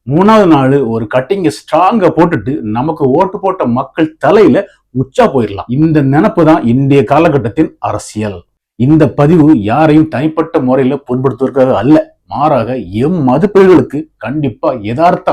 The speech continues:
அரசியலை பற்றி ஒரு அறிவு வேண்டும் என்பதற்காக. திரையுலக பிரபலமா இருந்தா கூட்டம் கூடும், அதனால கட்சி ஆரம்பிக்கலாம். So ஓட்டு விழும், உடனே நம்ம சி எம் ஆயிரலாம். ஆனா மண்டையில மசாலா வேண்டாம். பதினஞ்சு வருஷம் ஆச்சு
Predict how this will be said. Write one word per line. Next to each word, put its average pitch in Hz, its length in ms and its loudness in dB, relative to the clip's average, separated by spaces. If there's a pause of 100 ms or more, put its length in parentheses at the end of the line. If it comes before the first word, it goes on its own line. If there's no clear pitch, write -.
அரசியலை 160 420 0
பற்றி 110 200 -4 (420)
ஒரு 120 120 -4 (200)
அறிவு 208 320 4
வேண்டும் 175 300 4 (160)
என்பதற்காக. 113 680 -4 (160)
திரையுலக 185 440 4 (100)
பிரபலமா 175 400 4 (100)
இருந்தா 127 280 2 (280)
கூட்டம் 190 360 0
கூடும், 143 380 2
அதனால 127 460 0 (280)
கட்சி 117 260 -6 (100)
ஆரம்பிக்கலாம். 110 500 -8 (280)
So 110 120 -6 (140)
ஓட்டு 160 320 2
விழும், 131 240 2 (160)
உடனே 156 340 2
நம்ம 120 260 -10
சி 117 220 -4
எம் 113 140 -2
ஆயிரலாம். 95 340 -12 (340)
ஆனா 117 480 -2 (580)
மண்டையில 170 520 2 (140)
மசாலா 131 420 -6
வேண்டாம். 85 380 -10
பதினஞ்சு 226 420 2
வருஷம் 175 240 2
ஆச்சு 139 220 0